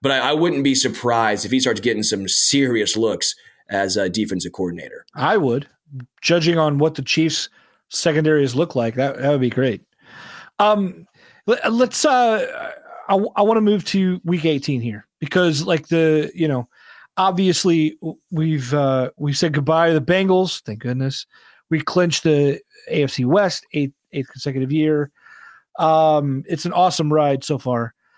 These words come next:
Speaker 2: It leaves the Chiefs in an interesting position. And, and I wonder what you think here, because there are some guys who could really use an, a little bit more playing time to reach some important milestones.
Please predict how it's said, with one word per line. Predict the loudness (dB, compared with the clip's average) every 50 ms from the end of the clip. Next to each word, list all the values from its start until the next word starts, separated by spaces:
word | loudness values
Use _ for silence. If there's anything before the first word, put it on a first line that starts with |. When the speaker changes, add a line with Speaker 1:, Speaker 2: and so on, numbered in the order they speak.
| _ _ _ _ _ -10
Speaker 2:
It | -6
leaves | 0 2 2 2 2 2
the | 0 -2
Chiefs | 0 0 0 2 2 2 0 0
in | 0
an | 0 0
interesting | 0 -2 -2 -2 0 0 0 0 2
position. | 0 0 2 2 0 0 0 -2 -2 -2 -4 -4
And, | -2 -2 -2 -2 -6 -4 -2
and | -2 0 0 -2 -4 -8 _ -4 -2
I | 0 0
wonder | 2 0 0 0 2 0 2
what | 2 0 0
you | 0 -2 -2
think | 0 -2 -4 -2 -2
here, | -4 -6 -6 -8 -12 _ _ _ _ _ -20 _ _
because | -4 -2 0 0 0 2
there | 2 2 2 4
are | 2 2 2
some | 2 2 0 0
guys | 0 2 2 2 2 2 2 0 0 -2 -2 -4 -6 -8 -8 _ _ _ -20 _ -20 _ _ _ _ _ _ _ _ -2
who | -2 0
could | 2 0 0
really | 2 2 2 2 4 4 2 2
use | 2 2 2 2 2 2 0 0
an, | 0 -2 0 0 0 0 -2 -4 0
a | 0 2
little | 4 4 4 4 4
bit | 2 2 2
more | 2 2 2 0
playing | 0 0 2 2 2 0
time | 0 -2 -4 -4 -4 -8 -12 _ _ _ _ _ _ _ _ _ -10
to | -4 -2 0
reach | 0 0 0 -2 -2 -2
some | -2 0 0
important | 0 0 -2 -2 -2 -2 -2 0 -2 -2 0
milestones. | 2 2 2 2 2 0 0 -2 -4 -4 -6 -8 -8 -10 -12 -12 -12 -12